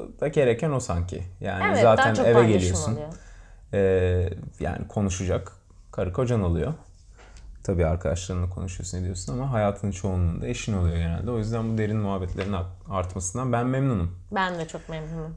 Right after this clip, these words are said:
Speaker 1: Ee, ve normal olduğunu da düşünüyorum.
Speaker 2: Bir de bu kadar yıldır beraberiz. Yani insanlara söyleyince,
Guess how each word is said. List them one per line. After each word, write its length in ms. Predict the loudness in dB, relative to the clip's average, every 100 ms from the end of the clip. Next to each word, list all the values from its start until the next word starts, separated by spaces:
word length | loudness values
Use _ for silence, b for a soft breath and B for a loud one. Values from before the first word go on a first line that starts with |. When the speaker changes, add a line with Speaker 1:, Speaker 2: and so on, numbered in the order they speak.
| -4
Speaker 1:
Ee, 60 | 0 2 2
ve 100 | 2
normal 280 | 4 4 4
olduğunu 320 | 2 -2 -4
da 80 | -4
düşünüyorum. 440 | -4 0 2 0 0
Speaker 2:
Bir 240 | -2 2
de 180 | 4 2
bu 60 |
kadar 320 | 0 2 4 6
yıldır 400 | 4 4 4 4
beraberiz. 580 | 4 4 6 4 4
Yani 180 | 2 2
insanlara 500 | 2 2 2 4 2
söyleyince, 760 | 2 4 4 6 6 4 2